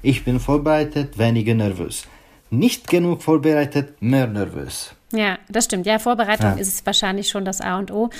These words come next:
Speaker 2: Gab's bei dir mal ein Konzert, wo du gesagt hast hinterher, „Oh Gott, das ist total schief gegangen“?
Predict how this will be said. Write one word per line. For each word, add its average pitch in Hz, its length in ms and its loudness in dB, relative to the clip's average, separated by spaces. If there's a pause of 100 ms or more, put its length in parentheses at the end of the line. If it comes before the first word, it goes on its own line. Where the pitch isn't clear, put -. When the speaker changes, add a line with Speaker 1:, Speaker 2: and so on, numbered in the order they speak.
(300)
Speaker 2:
Gab's 226 220 2
bei 311 120 2
dir 302 160 0
mal 294 260 0
ein 247 80 -4
Konzert, 262 400 0
wo 247 60 -4
du 254 100 -2
gesagt 233 320 0
hast 226 160 -2
hinterher, 226 460 0
„Oh 202 80 -2
Gott, 208 260 0
das 196 140 -2
ist - 160 -4
total 214 300 -2
schief - 180 -4
gegangen“? 320 300 -4